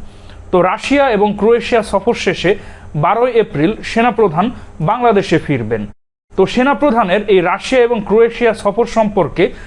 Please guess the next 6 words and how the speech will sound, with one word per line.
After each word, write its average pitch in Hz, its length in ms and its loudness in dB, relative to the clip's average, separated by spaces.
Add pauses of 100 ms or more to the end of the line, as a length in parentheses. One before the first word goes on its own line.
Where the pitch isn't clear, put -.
(220)
সম্প্রতি 247 600 0 (320)
এমনই 240 380 2
জানিয়েছে 202 520 0 (380)
আন্তঃবাহিনী 220 800 0
জনসংযোগ 214 760 2
পরিদপ্তর। 120 640 -2